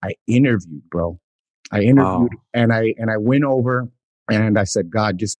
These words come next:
Speaker 1: make sure that I, I know one way or another clearly if this is the right way to go." 'Cause I'm kinda seeing this. I kinda, I can do this, you know, you know, just starting to, like, politic with myself and
Speaker 2: Right.
Speaker 1: and
Speaker 2: Ra-,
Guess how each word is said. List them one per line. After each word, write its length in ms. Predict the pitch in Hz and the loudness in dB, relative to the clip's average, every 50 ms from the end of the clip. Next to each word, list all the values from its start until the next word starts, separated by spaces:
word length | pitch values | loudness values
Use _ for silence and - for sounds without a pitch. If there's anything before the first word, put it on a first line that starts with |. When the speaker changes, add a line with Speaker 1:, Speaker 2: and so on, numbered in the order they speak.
| - | -2
Speaker 1:
make 180 | 120 131 131 - | 0 0 0 0
sure 240 | - - 147 143 139 | 0 0 2 2 4
that 160 | 123 123 113 | 4 4 2
I, 220 | 107 110 107 110 - - | 2 0 -2 -2 -4 -2
I 100 | 110 110 | -2 0
know 540 | 104 104 104 104 107 104 104 104 101 98 92 _ _ _ | 0 0 0 0 0 0 0 -2 -2 -4 -8 _ _ _
one 280 | 98 98 113 117 117 113 | -2 0 2 2 2 2
way 200 | 113 110 107 104 | 2 2 2 2
or 80 | 104 | 0
another 440 | 104 98 101 101 98 95 90 85 - _ _ _ _ _ _ - | 0 0 -2 -2 -2 -4 -6 -8 -8 _ _ _ _ _ _ -8
clearly 480 | - - 120 117 101 98 90 85 80 - _ _ _ _ _ - | -2 0 2 2 2 0 -4 -6 -10 -12 _ _ _ _ _ -6
if 160 | - 107 - | -6 -4 -2
this 180 | - 107 98 - | -2 -4 -4 -4
is 60 | 104 | -4
the 100 | 95 107 | -2 0
right 200 | 98 101 95 - | 0 0 0 -2
way 120 | - 101 95 | -2 -2 -2
to 100 | 87 95 | -2 -4
go." 240 | 82 92 82 73 - _ _ - | -4 -4 -4 -4 -6 _ _ -6
'Cause 120 | - 98 | -4 -2
I'm 120 | 104 107 104 | -2 -2 -2
kinda 260 | - 156 160 156 143 | 0 0 2 2 2
seeing 340 | 131 - - 156 156 151 151 | 0 0 -2 0 0 2 2
this. 180 | 151 147 127 - | 2 2 2 0
I 40 | 143 | -2
kinda, 240 | - - 143 139 104 123 117 107 - _ _ _ _ _ _ _ - | -2 -2 -4 -2 0 -2 -2 -2 -4 _ _ _ _ _ _ _ -14
I 60 | - 131 | -10 -4
can 180 | - 185 147 | -2 -2 0
do 220 | 117 - 320 107 101 | 2 0 0 0 0
this, 360 | 107 117 127 135 - - - | -2 0 0 2 2 0 0
you 100 | 131 131 | 0 0
know, 480 | 131 131 147 160 175 180 165 151 123 113 | 0 2 2 2 2 4 2 2 0 2
you 120 | 117 165 185 | 4 4 4
know, 100 | 156 131 | 4 4
just 200 | 113 - - - | 2 0 -4 -2
starting 300 | - 151 139 139 139 120 | 0 2 2 2 2 2
to, 80 | - 123 | 0 0
like, 200 | 117 110 104 104 _ _ _ _ | 0 0 0 -2 _ _ _ _
politic 440 | - - 120 120 123 117 - 127 113 - | 0 2 4 4 4 2 2 -2 -2 -2
with 120 | 117 104 - | -4 -2 0
myself 460 | 120 113 - - 127 113 110 107 - | 0 2 2 2 0 2 0 0 0
and 160 | 120 101 92 92 _ _ _ _ _ _ - | -2 -2 -2 -4 _ _ _ _ _ _ -10
Speaker 2:
Right. 360 | 135 104 95 101 117 117 101 - _ _ _ - | -6 -2 0 2 2 2 0 -4 _ _ _ -2
Speaker 1:
and 480 | 143 139 131 127 127 123 123 123 113 113 101 | 0 2 2 4 4 6 6 6 4 4 2
Speaker 2:
Ra-, 120 | 107 107 | 2 0